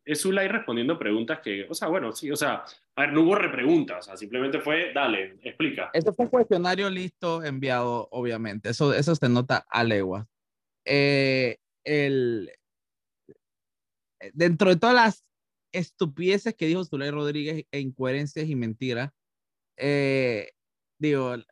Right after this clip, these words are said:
Speaker 2: es que dijo demasiadas mentiras, pero salió a relucir dos veces que ella estaba diciendo que nosotros prácticamente en Foco estamos mintiendo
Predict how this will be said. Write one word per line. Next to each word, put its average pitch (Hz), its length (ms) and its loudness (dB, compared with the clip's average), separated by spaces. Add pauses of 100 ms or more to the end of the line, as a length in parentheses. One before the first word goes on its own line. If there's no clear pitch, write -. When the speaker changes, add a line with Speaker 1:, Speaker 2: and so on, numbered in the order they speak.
(760)
Speaker 2:
es 143 140 -12
que 175 100 0
dijo 180 200 2
demasiadas 151 440 0
mentiras, 131 360 -2
pero 131 140 -6
salió 127 280 -2
a 147 40 0
relucir 147 540 -2
dos 226 300 2
veces 180 380 -2 (600)
que 151 100 -2
ella 160 160 2
estaba 165 220 -2
diciendo 165 500 -4
que 139 140 -2
nosotros 143 840 -4
prácticamente 147 540 -4
en 147 100 -4
Foco 151 260 -4
estamos 156 340 -2
mintiendo 147 720 0